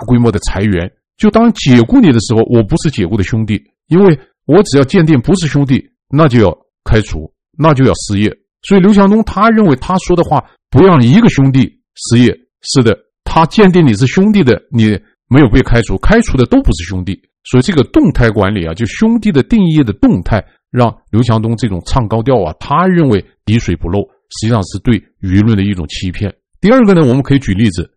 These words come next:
取消快递员的底薪与降低公积金的比例。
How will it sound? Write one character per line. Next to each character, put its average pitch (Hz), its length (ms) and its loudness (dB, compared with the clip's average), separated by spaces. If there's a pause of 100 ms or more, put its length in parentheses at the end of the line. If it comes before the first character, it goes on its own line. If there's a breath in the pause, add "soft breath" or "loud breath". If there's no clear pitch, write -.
(160)
取 - 280 -6
消 127 180 -2 (340)
快 190 220 -2
递 147 80 0
员 123 240 2
的 117 100 0
底 85 360 -8
薪 143 260 -4 (260)
与 98 180 -6 (160)
降 123 220 -2
低 123 220 -2 (140)
公 156 120 2
积 123 140 -4
金 131 160 -4
的 127 80 2
比 80 240 -8
例。 107 240 -6